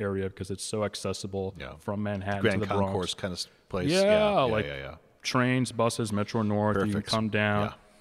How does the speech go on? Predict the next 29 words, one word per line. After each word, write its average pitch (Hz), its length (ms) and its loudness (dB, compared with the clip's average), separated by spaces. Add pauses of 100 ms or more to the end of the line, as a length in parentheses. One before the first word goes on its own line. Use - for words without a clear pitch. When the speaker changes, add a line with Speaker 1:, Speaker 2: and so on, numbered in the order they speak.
(140)
Speaker 1:
And 107 120 -4
it's 101 100 -6
so 156 580 2 (120)
hard 147 320 4
to 110 80 0
travel. 107 640 0
You 120 80 -4
talk 139 180 0
about 117 240 0
the - 60 -8
Jimi 113 220 0
Hendrix 110 300 -4
song, 104 260 0
Crosstown 107 500 -4
Traffic. 107 340 -6 (260)
It's 120 140 -4
hard 175 220 6
to 151 60 4
Speaker 2:
<laughs> - 140 0
Speaker 1:
travel 143 480 6 (220)
within 151 260 6
the 135 80 4
Bronx, 127 440 6
east 131 240 2
to 131 80 4
west 127 240 6
and 117 80 4
vice 113 180 6
versa. 117 380 4